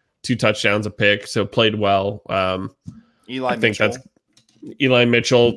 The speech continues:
Speaker 1: doesn't, I could be running back there. I could get a hundred yards the, the way it seems like with that offense.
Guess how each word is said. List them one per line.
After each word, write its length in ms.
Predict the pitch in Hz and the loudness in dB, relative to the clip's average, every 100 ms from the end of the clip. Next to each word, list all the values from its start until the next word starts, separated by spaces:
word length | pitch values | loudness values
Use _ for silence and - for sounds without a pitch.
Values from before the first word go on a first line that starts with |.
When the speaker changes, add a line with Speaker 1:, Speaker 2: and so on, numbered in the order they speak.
| 120 | -2
Speaker 1:
doesn't, 380 | 113 120 120 - | 0 0 0 0
I 160 | 113 | 0
could 200 | 117 127 | 0 -2
be 80 | 120 | 0
running 320 | 113 110 110 | 2 2 2
back 180 | 110 107 | 0 0
there. 160 | 110 107 | 2 0
I 60 | |
could 160 | 107 104 | 0 -2
get 100 | 104 | -2
a 80 | 107 | 0
hundred 300 | 107 104 104 | -2 -2 -2
yards 480 | 98 101 101 - - | 0 0 -2 -6 -10
the, 260 | 113 101 | -6 -6
the 240 | 101 107 101 | -4 -4 0
way 220 | 101 101 | 2 0
it 100 | - | 0
seems 300 | - 101 95 | -4 -6 -4
like 280 | 95 101 - | -4 -4 -8
with 120 | - | -2
that 160 | 98 98 | 0 2
offense. 640 | 101 - 101 107 - | 0 -2 -6 -6 -10